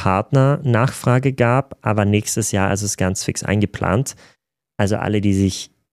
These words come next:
gefreut haben aufs Poly Longevity Festival, es wird heuer nicht stattfinden, sondern erst nächstes Jahr. Und ich glaub, das Datum steht auch schon auf der Website.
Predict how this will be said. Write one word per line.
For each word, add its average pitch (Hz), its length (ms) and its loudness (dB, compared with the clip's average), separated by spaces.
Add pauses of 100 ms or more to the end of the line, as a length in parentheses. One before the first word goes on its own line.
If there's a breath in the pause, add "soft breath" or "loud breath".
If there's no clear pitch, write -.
(140)
gefreut 104 360 0
haben 101 100 0
aufs - 160 -4
Poly 104 220 0
Longevity 95 440 0
Festival, 90 500 0 (420 soft breath)
es - 120 -6
wird - 300 2
heuer 110 200 2
nicht 101 200 -2
stattfinden, 110 560 0
sondern 92 340 0
erst - 260 -6
nächstes 92 440 -2
Jahr. 90 260 0
Und 98 100 0
ich 90 100 -2
glaub, - 160 -4
das 90 140 -4
Datum 90 340 -2
steht - 240 -6
auch - 120 -6
schon - 140 -6
auf - 120 -8
der 90 120 -4
Website. - 480 -6